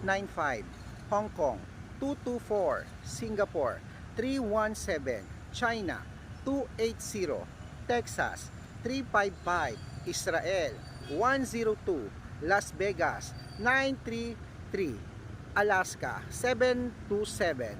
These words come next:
Saudi, eight four zero. Japan, two six nine. Italy, three one five. Germany, six six seven. Korea, two three zero. Greece, five seven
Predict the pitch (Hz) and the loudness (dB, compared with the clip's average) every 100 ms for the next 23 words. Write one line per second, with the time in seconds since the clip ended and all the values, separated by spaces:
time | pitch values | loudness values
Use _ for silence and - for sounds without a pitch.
0 | - - - 233 247 220 147 107 - - | -8 -8 0 4 4 4 -2 -6 -10 -12
1 | - - 254 277 - 214 220 220 165 175 | -10 2 2 2 0 4 4 4 2 0
2 | 147 139 202 - - - 165 156 170 202 | 0 -2 -6 -10 -10 0 0 2 0 2
3 | 151 110 - - - - 269 269 165 - | 0 -4 -10 -10 -12 -4 0 4 4 2
4 | - 208 - 165 160 190 151 113 - - | -2 -2 -2 0 2 2 0 -4 -10 -10
5 | - - 254 247 214 147 110 - - - | -10 -4 0 4 4 4 2 6 10 12
6 | - 269 277 269 202 226 226 - 202 165 | 10 10 6 4 4 4 4 0 2 2
7 | 123 - - - - - - - 196 240 | -2 -6 -8 -10 -10 -12 -10 2 6 6
8 | 220 175 113 90 - - - 277 277 - | 4 2 -4 -8 -12 -12 -6 -4 -4 -4
9 | 240 226 - - 214 156 131 95 - - | -4 -4 -4 2 2 4 0 -4 -10 -12
10 | - - 190 190 220 180 104 - - - | -12 -2 2 2 4 4 4 -2 -10 -12
11 | - 269 277 - 233 220 151 - 247 202 | -4 0 0 0 0 0 -2 -4 0 0
12 | 101 92 - - 139 233 151 - - - | 0 -6 -10 -6 -4 -2 -2 -4 -10 -10
13 | - - 254 262 220 247 214 214 208 | -6 2 4 4 0 0 2 2 0